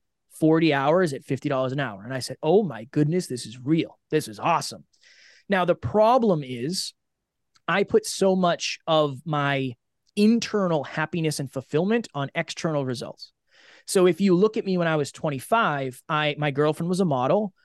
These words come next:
I had a sports car. I had a new apartment, a high-paying job, and quite literally was in the best shape of my life 'cause I had just done a bodybuilding show. I mean, I really, when I say I had it all, I had it all, but I was miserable.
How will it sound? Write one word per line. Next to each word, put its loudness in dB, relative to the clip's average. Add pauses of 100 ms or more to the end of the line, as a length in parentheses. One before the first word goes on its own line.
(240)
I -2
had -2
a -8
sports -8
car. 2
I -8
had -2
a -6
new -4
apartment, 0
a -14
high-paying -8
job, 0 (240)
and -2
quite 0
literally 4
was 0
in -2
the -2
best -2
shape -6
of -10
my -6
life 2
'cause -8
I -2
had -2
just -4
done -4
a -4
bodybuilding -2
show. -18 (100)
I -2
mean, 2
I 0
really, 2
when -2
I -4
say 0
I 2
had 2
it 4
all, 2
I 2
had 2
it -2
all, 0 (600)
but 0
I 0
was -2
miserable. -2